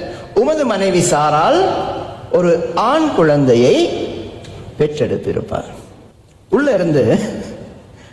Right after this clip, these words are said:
சாராள் கேட்டுட்டு இருக்கிறாங்க. கேட்டுட்டு இருக்கின்ற சாராள், she was giggling, சிரிக்கிறாங்க.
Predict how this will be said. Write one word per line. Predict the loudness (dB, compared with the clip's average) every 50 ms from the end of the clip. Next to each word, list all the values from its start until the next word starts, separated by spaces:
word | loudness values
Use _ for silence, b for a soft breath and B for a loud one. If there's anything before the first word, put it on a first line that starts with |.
| B B _ -4 -4
சாராள் | -2 -2 0 -2 -2 -2 0 0
கேட்டுட்டு | 0 0 0 -2 -4 -4 -6
இருக்கிறாங்க. | -6 -6 -6 -6 -4 -6 -8 -8 -10 -14 -18 -20 -20 -20 -20 -20 _ _ _ -20 _ _ _ _ _ _ -2
கேட்டுட்டு | -2 -2 0 0 -2 0 2
இருக்கின்ற | 2 2 4 4 4 4 4 2
சாராள், | 2 0 2 2 2 2 4 4 4 4 2 2 0 -4 -8 -12 -12 B B B B B B B 0 2
she |
was | 4 4 4 2 0 -4 -8 -8 -8 -6 0
giggling, | 0 0 2 2 2 2 0 0 -4 -6 -8 -10 -12 -14 -16 -20 -20 -20 -20 -20 -20 _ _ _ _ _ -2 0
சிரிக்கிறாங்க. | 0 0 0 -2 -2 -4 -4 -4 -6 -8